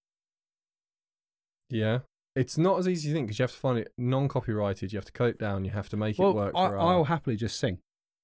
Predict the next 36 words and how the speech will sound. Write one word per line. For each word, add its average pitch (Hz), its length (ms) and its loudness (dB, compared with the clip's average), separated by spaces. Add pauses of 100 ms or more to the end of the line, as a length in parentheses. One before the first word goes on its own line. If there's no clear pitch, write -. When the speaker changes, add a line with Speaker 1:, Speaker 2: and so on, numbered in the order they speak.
(140)
Speaker 2:
'cause 147 120 4
it 160 60 6
needs 156 180 6
Speaker 1:
Oh, 143 60 4
Speaker 2:
to - 60 4
Speaker 1:
don't 151 120 6
Speaker 2:
be 123 40 2
Speaker 1:
worry, 143 100 4
Speaker 2:
bad. 107 160 2
Speaker 1:
mate. - 160 -6 (100)
Don't 151 120 -2
worry. 101 320 -4
<laughs> 123 120 4
Speaker 2:
So 147 160 6
with 156 160 4
Miles' 160 300 4
Banger 139 240 2
of 127 40 2
the 127 60 2
Week, 113 240 0
and 135 100 2
all 139 100 6
you 123 80 4
need 113 120 2
to - 80 -16
find 107 220 0
is, 107 100 -2
like, 110 180 0
a, 110 280 0
a, 127 120 -4 (360)
a, 123 120 -6 (220)
a, 110 220 0
um, 107 420 0 (1300)
what's - 160 -10
it 110 120 -12
called? 107 260 -6